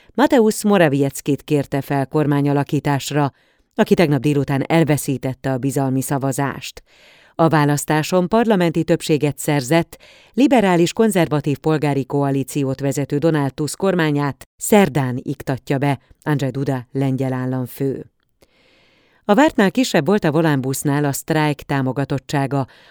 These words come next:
Az autóbuszvezetők csaknem kétharmada továbbra is inkább a tárgyalóasztalnál küzdene a kétezer-huszonnégyes bérfejlesztésért, közölte a Volánbusz. A Szolidaritás autóbusz közlekedési szakszervezet elnöke, Dobi István,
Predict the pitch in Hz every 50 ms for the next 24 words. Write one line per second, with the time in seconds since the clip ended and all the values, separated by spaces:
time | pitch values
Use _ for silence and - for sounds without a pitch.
0 | _ - - 165 160 - - 180 190 - 180 160 131 143 135 - - 151 147 -
1 | 151 143 - 175 190 - - - 151 - - 143 127 - 175 175 - - 151 143
2 | 131 139 139 131 156 156 147 _ - - - _ - _ - 185 220 247 202 -
3 | 160 160 156 - - - 277 285 294 226 160 180 - - 214 190 175 139 147 139
4 | 123 123 123 127 123 - - - 143 135 131 131 131 123 - - 143 139 123 120
5 | 147 135 135 135 123 - - - _ - _ _ - 151 151 - 170 151 - 135
6 | 120 135 131 120 131 147 - - 143 131 131 131 135 135 127 131 131 127 120 113
7 | 143 139 131 - - 139 135 131 135 131 - - - 139 131 - - 147 139 -
8 | - - - - _ _ - 151 135 135 131 123 - 147 143 143 123 143 143 135
9 | 131 131 123 120 127 135 143 - - - - _ _ _ _ _ _ _ _ _
10 | _ _ - - 165 160 151 - 190 175 160 160 - 151 139 135 131 - 139 131
11 | 127 - 147 151 147 135 147 143 123 143 135 - - 127 - 151 147 139 - 143
12 | 131 139 131 - 147 135 - 156 139 - - 147 143 123 143 139 151 147 139 -
13 | 113 151 151 151 156 156 - 180 160 190 202 180 190 165 151 170 - - 156 156
14 | 160 170 185 180